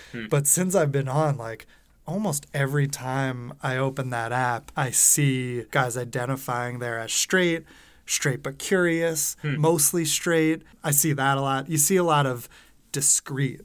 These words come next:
Speaker 1: Yeah.
Speaker 2: Like, guys who are discreet, whether they're gay, straight, or whatever.
Speaker 1: Yeah. So as one of those people who doesn't use Grindr very much myself,
Speaker 2: <laughs>
Speaker 1: um, you know, from your perspective, like, do you feel like that discreet nature of Grindr is why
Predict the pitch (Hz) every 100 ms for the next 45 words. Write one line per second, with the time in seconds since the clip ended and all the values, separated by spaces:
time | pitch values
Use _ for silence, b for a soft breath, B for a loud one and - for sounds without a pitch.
0 | - b b b 117 117 - 151 147 139
1 | 151 139 131 - - 139 123 131 - 147
2 | 147 151 143 131 147 143 143 151 139 131
3 | 135 143 131 127 123 - 117 113 90 -
4 | _ - - 127 117 104 - - 131 123
5 | 113 120 110 117 110 104 - - _ -
6 | 135 120 113 110 151 156 123 110 123 107
7 | 110 110 113 110 110 - 123 117 135 135
8 | - 151 151 139 143 131 123 113 - _
9 | 135 139 139 123 127 123 117 151 151 139
10 | 113 104 110 104 104 127 107 117 117 117
11 | 110 113 107 117 - 127 113 107 113 113
12 | 143 139 139 143 143 143 131 - 113 104
13 | 110 110 -